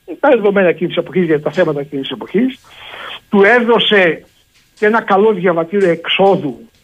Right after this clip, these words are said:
μιας, ε, α-, αποχώρησης, αφού του, αφού του έδωσε προηγουμένως ψήφο εμπιστοσύνης, και ο κύριος Παπανδρέου έπαψε να είναι πρωθυπουργός έτσι όπως θα έχει καταφέρει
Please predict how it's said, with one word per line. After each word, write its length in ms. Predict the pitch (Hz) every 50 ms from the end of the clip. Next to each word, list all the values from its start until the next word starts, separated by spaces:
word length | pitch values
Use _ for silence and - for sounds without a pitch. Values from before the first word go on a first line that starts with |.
| _ _ _ _ _ _ _ _ _ _ -
μιας, 280 | 170 185 196 196 - - - - -
ε, 80 | 180 175 165 156 156 151 151 151 147 143 143 143 143 147 147 151 - - _ _ _ _ -
α-, 160 | 185 185 185 -
αποχώρησης, 960 | 185 175 165 160 - 160 190 190 180 160 - - 156 147 135 - - - - _ - - - - -
αφού 260 | - 180 196 - 202
του, 440 | 185 - 185 185 185 170 156 156 151 160 160 156 160 175 180 - 196 190 -
αφού 180 | - - -
του 80 | - 185
έδωσε 280 | 185 185 185 143 190 185
προηγουμένως 420 | - 160 156 156 175 180 165 165
ψήφο 280 | - - 175 - 170 170
εμπιστοσύνης, 840 | 156 143 131 - 135 - - 202 220 247 311 339 339 - - _ _ _ _ _ _ _ _ _ _ _ _ -
και 100 | 226 240 - 330 359 370 403 403 - _ _ _ _ _ _ _ _ _ - -
ο 100 | - 196
κύριος 220 | 185 233 220 -
Παπανδρέου 540 | - 196 165 147 156 175 214 240 262 277 269 247
έπαψε 460 | 226 202 - 202 170 - - - 165
να 80 | 143 165
είναι 160 | 170 165 156
πρωθυπουργός 680 | - 151 - - 147 143 139 143 165 175 165 147 - -
έτσι 240 | - 185 185 180 185
όπως 220 | 185 175 175 170 -
θα 100 | - 185
έχει 80 | 180
καταφέρει 540 | - - 170 175 147 147 - 185 175 165 160